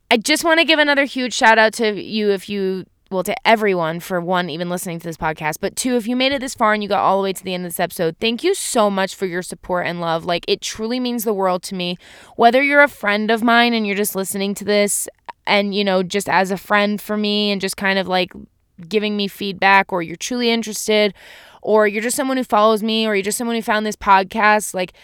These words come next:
thank you so much for listening to this podcast. It means the absolute world to me, and I can't get over that I get to sit down once a week and have these kinds of conversations and talk about the things that are important to me and what,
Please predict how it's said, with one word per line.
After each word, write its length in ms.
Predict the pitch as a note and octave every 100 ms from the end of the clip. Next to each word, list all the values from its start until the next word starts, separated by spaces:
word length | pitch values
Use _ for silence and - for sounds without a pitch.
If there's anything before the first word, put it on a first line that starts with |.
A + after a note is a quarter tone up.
| _
thank 260 | A#3 A3+ A3+
you 120 | C4
so 400 | C4 - G#3+ G#3
much 320 | G#3 F#3+ F#3+
for 140 | - G3
listening 460 | F#3 F3+ F#3+ G3
to 100 | F#3+
this 160 | F#3 F3+
podcast. 540 | - F3+ F3+ G#3 G3+
It 80 | -
means 300 | F#3 G3 F#3+
the 140 | G#3 -
absolute 600 | E3+ E3+ F3 - F#3+ F#3+
world 340 | - F3 F3 F3+
to 100 | A3
me, 200 | A3+ A#3+
and 140 | A#3+
I 80 | G3+
can't 580 | F#3 - G#3 F#3+ G3 F#3+ _ _ _ _ _ _ E3
get 220 | A3 - -
over 460 | F3+ F3+ F#3 G#3+
that 160 | G#3+ F#3+
I 200 | F#3 F#3
get 200 | F#3 F#3
to 120 | F#3+
sit 240 | - F#3+ -
down 300 | F3+ F#3 F#3
once 240 | F3+ -
a 60 | F3+
week 280 | E3+ F3+
and 140 | A3 F#3
have 300 | E3+ E3+ E3+
these 180 | F#3+ -
kinds 280 | G3 F3
of 120 | F3+ F3
conversations 960 | F#3 E3+ F3 - E3+ E3 - G3 G3+
and 180 | F#3+ F3
talk 320 | - F3+ F3
about 300 | G3 F3+ F#3
the 80 | D#3
things 380 | - F3 E3+ F3+
that 120 | F#3
are 80 | F3+
important 640 | E3 - F3 D3 F#3 G3
to 80 | -
me 360 | G#3 G#3 G#3+ G#3
and 180 | F#3 E3
what, 240 | E3 -